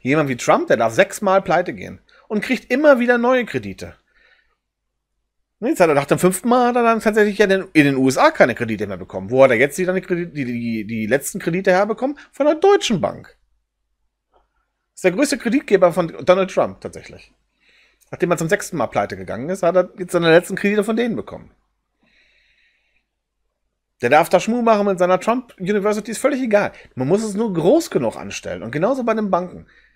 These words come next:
Man muss nur groß genug einen Steuerraub begehen,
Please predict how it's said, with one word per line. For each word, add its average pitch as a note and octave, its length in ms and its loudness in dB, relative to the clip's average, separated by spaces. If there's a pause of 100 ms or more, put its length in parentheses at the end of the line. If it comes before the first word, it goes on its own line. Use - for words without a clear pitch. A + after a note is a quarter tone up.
(240)
Man C3 120 -4
muss G3+ 180 2
nur A#3 120 0
groß F3+ 360 4
genug B2+ 400 0 (180)
einen C#3+ 100 -8
Steuerraub F3 720 6
begehen, G#3 420 0